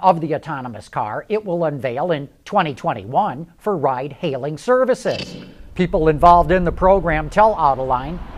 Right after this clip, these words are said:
the car will be a hybrid based on an existing platform. That suggests it could be a Ford Fusion or C-Max or a Lincoln M K Z, since those are the hybrids that Ford sells.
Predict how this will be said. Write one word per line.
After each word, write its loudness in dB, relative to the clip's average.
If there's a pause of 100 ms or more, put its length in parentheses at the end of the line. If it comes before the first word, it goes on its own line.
(120)
the -4
car -2
will 0
be -4
a -2
hybrid -4 (200)
based -6
on -8 (120)
an -6
existing -8
platform. -2 (540)
That -6
suggests -8
it -8
could -8
be -10
a -10
Ford -4
Fusion -6
or -6
C-Max -8
or 6 (260)
a 4
Lincoln -2
M -4
K -4
Z, -6 (280)
since -4
those 4
are -2
the -8
hybrids -4 (140)
that -6
Ford -2
sells. 0